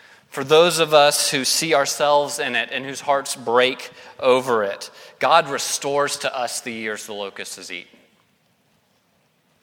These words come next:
And he does it through the redeeming suffering of Jesus.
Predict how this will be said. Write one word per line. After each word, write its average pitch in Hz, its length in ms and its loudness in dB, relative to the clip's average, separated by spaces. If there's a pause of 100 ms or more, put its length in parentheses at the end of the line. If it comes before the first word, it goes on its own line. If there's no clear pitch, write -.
(280)
And 123 80 -4
he 120 60 2
does 131 280 -2
it 131 120 -8
through 127 140 -8
the 120 100 -10
redeeming 113 480 -10
suffering 95 480 -10
of 82 100 -16
Jesus. 80 500 -20